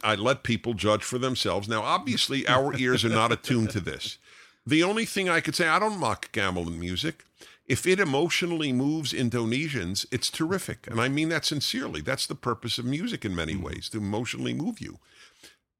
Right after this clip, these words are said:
Speaker 1: But nobody outside of Indonesia plays gamelan music. But everybody on earth who has a
Speaker 2: Right.
Speaker 1: who has access plays Beethoven's Third <laughs> because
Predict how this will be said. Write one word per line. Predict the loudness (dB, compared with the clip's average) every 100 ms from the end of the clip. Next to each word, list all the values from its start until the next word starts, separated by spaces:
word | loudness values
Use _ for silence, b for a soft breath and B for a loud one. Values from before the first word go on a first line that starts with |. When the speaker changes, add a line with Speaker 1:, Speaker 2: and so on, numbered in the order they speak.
| _
Speaker 1:
But | 2 2 -2 _ _ -2
nobody | 2 2 2 2 2
outside | 2 2 2 2 2
of | 2
Indonesia | 0 0 0 0 0 -2
plays | -2 -2 0 0
gamelan | 0 -2 -2 0 -2 -2
music. | -6 -10 -14 B B B B B 0
But | 0 4
everybody | 2 2 2 2 4
on | 2 2 2
earth | 2 2 -2 -10 -18 _ _ _
who | 0 2
has | 4 4
a |
Speaker 2:
Right. | 2 0 0
Speaker 1:
who | 4
has | 4 4
access | 4 2 2 2 0 -2 -6 b b b b b _ -2
plays | 4 6 6 2
Beethoven's | 2 2 2 2 2 0
Third | 0 0 0 -2 -8 B B B B -10
<laughs> | -10 -14 -20 -20 -20 _
because | -2 4 4